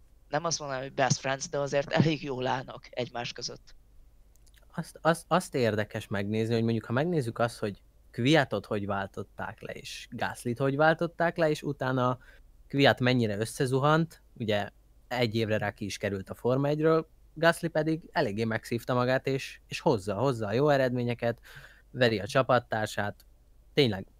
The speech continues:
Speaker 2: nem látszik rajta, hogy összezuhant volna a döntéstől.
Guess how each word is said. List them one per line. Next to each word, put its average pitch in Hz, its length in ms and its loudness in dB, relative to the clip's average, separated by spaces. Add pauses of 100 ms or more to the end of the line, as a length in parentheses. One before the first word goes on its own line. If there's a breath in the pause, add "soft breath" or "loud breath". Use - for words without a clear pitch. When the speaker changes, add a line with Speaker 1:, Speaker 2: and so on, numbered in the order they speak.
(100)
Speaker 2:
nem 165 300 8
látszik 98 400 -6
rajta, 107 280 -2
hogy 113 100 0
összezuhant 101 520 -4
volna 117 260 -2
a 117 60 2
döntéstől. - 680 -10